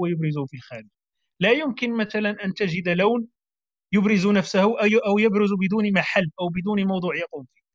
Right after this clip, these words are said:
لا يمكن أن تجد الأخضر هكذا، تكون ماشي في الشارع تجد الأخضر، أو تقول لي مثلًا: "اليوم التقيت بالطويل."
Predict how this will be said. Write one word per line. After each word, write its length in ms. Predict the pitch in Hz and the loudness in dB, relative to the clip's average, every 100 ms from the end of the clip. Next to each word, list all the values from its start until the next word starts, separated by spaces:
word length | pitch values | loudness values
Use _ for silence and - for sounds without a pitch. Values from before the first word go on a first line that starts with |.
| _ _ | _ _
لا 80 | 208 | 2
يمكن 260 | 277 - 247 | 2 -4 -4
أن 140 | 220 | -4
تجد 280 | 208 202 175 | -4 -4 -4
الأخضر 600 | - 220 - 156 147 139 | -2 -2 0 -2 -2 -2
هكذا، 340 | 185 180 160 156 | -2 -2 -4 -6
تكون 320 | 165 - 202 | -8 -4 -2
ماشي 260 | 214 202 196 | 0 -2 -4
في 60 | 180 | -8
الشارع 420 | - 202 262 294 _ _ _ | -6 -2 0 -2 _ _ _
تجد 280 | 240 214 196 | 0 2 2
الأخضر، 400 | 220 196 143 127 _ _ _ _ - - | 2 0 -2 -10 _ _ _ _ -20 0
أو 60 | 202 | 0
تقول 320 | 214 233 233 | 2 0 0
لي 60 | 233 | 0
مثلًا: 500 | 226 220 220 214 208 | 0 2 2 2 2
"اليوم 260 | 202 233 220 | 4 4 2
التقيت 440 | - 202 202 202 | 0 0 0 0
بالطويل." 540 | 196 190 190 185 170 | -4 -2 0 0 0